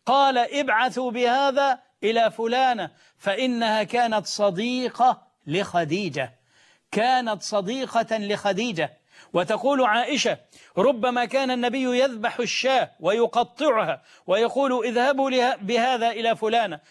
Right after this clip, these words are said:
واذهبوا بهذا إلى فلانة'، يقسم الشاة على صديقاتها"، رضي الله عنها وأرضاها. النبي عرف لخديجة منزلتها. وأقول، "هذا درس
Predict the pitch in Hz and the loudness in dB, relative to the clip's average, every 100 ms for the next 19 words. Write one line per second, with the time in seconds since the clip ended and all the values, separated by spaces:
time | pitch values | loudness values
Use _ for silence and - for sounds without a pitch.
0 | _ 185 208 226 254 254 254 233 240 269 | _ -2 0 0 -2 -2 -2 -2 0 0
1 | 240 233 247 233 269 285 262 - _ - | -2 -2 -2 -2 0 0 -2 -8 _ -2
2 | 190 220 269 302 - - 240 226 - 254 | 0 2 0 -2 -2 -6 -4 -4 -4 0
3 | 262 - 220 202 240 233 220 - 208 208 | 0 2 0 2 0 2 0 0 0 -2
4 | 262 226 - 220 214 190 226 180 170 147 | -2 -6 0 4 4 2 -2 0 2 2
5 | 139 143 _ _ _ _ _ - 175 233 | 0 -4 _ _ _ _ _ -2 0 0
6 | 208 190 190 202 202 180 180 180 196 170 | 0 -2 0 2 4 2 0 0 -2 0
7 | 170 165 165 170 151 165 147 139 - _ | 2 2 2 0 0 0 0 -2 -12 _
8 | _ _ - 180 214 220 226 285 147 _ | _ _ -6 -2 0 0 2 0 -2 _
9 | _ _ - - 139 202 302 262 - 240 | _ _ -20 -6 0 2 2 2 0 -4
10 | 233 247 240 262 226 240 233 240 185 214 | -2 -2 -2 -2 -2 0 0 0 0 -2
11 | 190 190 131 117 _ _ _ _ _ _ | 0 -2 -4 -12 _ _ _ _ _ _
12 | _ - 170 165 160 254 254 - _ _ | _ -2 0 2 2 2 2 0 _ _
13 | - - - 170 247 254 254 285 294 165 | -20 -20 -6 -2 0 0 2 0 0 -4
14 | - | -12